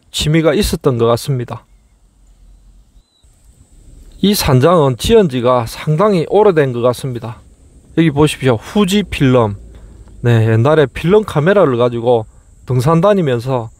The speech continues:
사진도 막 찍고 했죠. 산장 입구 쪽에는 좀 보기 드문 그런 사진이 있습니다. 영정사진 같은데, 아, 보고 저도 깜짝 놀랐는데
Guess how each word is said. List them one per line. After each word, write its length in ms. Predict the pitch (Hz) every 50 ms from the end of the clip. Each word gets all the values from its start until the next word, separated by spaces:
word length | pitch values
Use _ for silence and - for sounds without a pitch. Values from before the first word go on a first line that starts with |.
| _ _ _ _
사진도 460 | - - - 143 151 190 196 185 175
막 320 | 135 127 117 135 - - -
찍고 280 | - 208 - - 160 160
했죠. 380 | 175 165 - - 123 110 107 - _ _ _ _ _ _ _ _ _ _ _ _ _ _ _ _ _ _ _ _ _ _ _ _ _ _ _ _ _ _ _ _ _ _ _ _ _ _ - - _ -
산장 640 | - - - - 143 131 127 123 175 165 165 165 143
입구 300 | 190 208 - - 233 226
쪽에는 600 | - 185 156 123 120 117 120 127 117 107 98 98 - - _ _ _ _ _
좀 200 | - - 165 147
보기 320 | 123 - 170 190 196 170 151
드문 400 | - 156 151 160 160 151 131 120
그런 320 | 110 - 151 139 147 139 127
사진이 420 | - - - 143 156 208 214 170
있습니다. 500 | 131 - - 127 120 117 107 110 107 110 - _ _ _ _ _ _ _ - - - - - - _ 135
영정사진 760 | 131 127 131 127 139 202 233 240 202 202 160 131 135 135 123
같은데, 640 | 131 131 - - 127 120 113 127 123 117 110 107 - - _ _ _ -
아, 200 | 123 123 123 120 117
보고 300 | - 170 165 160 135 113
저도 300 | - 151 147 139 127 110
깜짝 480 | - - - 147 143 - - 190 180
놀랐는데 720 | 151 120 117 123 135 131 143 143 131 120 120 120 113 110